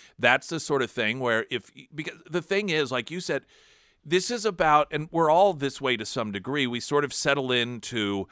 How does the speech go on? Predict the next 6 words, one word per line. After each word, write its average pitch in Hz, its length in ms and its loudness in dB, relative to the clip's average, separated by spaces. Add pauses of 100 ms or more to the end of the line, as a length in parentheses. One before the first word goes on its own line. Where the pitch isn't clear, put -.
(400)
what 127 240 4
we're 113 120 0
comfortable 107 680 -6
with. - 320 -12 (500)
It's 135 240 2
why 139 640 4